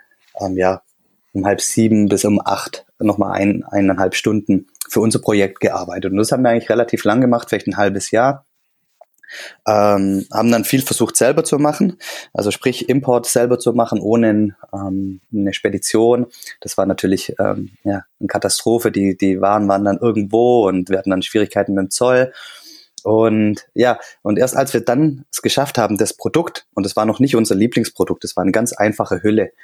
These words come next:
ähm, noch keine Lederhülle, sondern eine ganz einfache Hülle, die uns, äh, relativ wenig gekostet hat im Sourcing, als wir es geschafft haben, die auf Platz eins zu bringen bei dem Keyword, was wir, ähm, ganz spannend fanden. Erst dann haben wir gesagt, okay, alles steht, der ganze Prozess, wir können jetzt relativ schnell,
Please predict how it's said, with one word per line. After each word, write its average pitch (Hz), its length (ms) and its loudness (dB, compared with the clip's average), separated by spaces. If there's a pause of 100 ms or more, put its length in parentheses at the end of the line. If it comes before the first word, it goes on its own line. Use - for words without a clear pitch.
(380)
ähm, 92 440 -2
noch 90 180 -4
keine 101 240 2
Lederhülle, 95 560 2 (260)
sondern 101 260 0
eine 98 100 0
ganz 117 200 0
einfache 107 440 -2
Hülle, 139 200 2
die 104 120 2
uns, 98 280 0
äh, - 120 -2
relativ 104 520 0
wenig 107 220 0
gekostet 127 460 -2
hat 107 120 0
im 95 100 0
Sourcing, 113 560 -2 (360)
als - 200 -2
wir 104 60 -2
es - 80 -4
geschafft 123 300 -2
haben, 104 160 0
die 117 160 4
auf - 160 -4
Platz 95 220 -2
eins 143 340 0
zu 101 140 -2
bringen 104 240 0
bei 101 100 2
dem 101 200 2
Keyword, 110 520 0 (120)
was - 240 -4
wir, 98 320 0 (300)
ähm, 104 120 0
ganz 95 160 -2
spannend 131 340 0
fanden. 90 540 -2 (840)
Erst 120 220 0
dann 117 100 2
haben 127 80 4
wir 117 80 4
gesagt, 104 240 2
okay, 113 340 0 (220)
alles 110 320 0
steht, 117 320 2
der 107 60 0
ganze 107 240 -4
Prozess, - 440 -2
wir 104 100 0
können 107 220 0
jetzt - 320 -2
relativ 110 320 0
schnell, 104 440 2